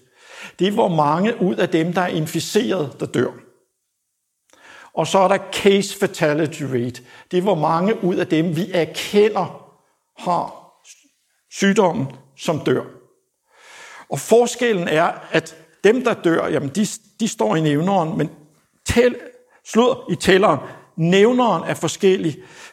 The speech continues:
fordi infection fatality rate, der er det i princippet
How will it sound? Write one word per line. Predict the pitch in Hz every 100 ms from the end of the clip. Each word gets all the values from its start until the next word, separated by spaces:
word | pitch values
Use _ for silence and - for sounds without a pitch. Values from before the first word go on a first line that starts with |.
| -
fordi | 175 190 202
infection | 185 160 - 208 - 233
fatality | - 190 175 147 165 170
rate, | 147 143 143 139 - - - _ _ _
der | 185
er | 202
det | 220
i | 220
princippet | 190 - - 202 208 -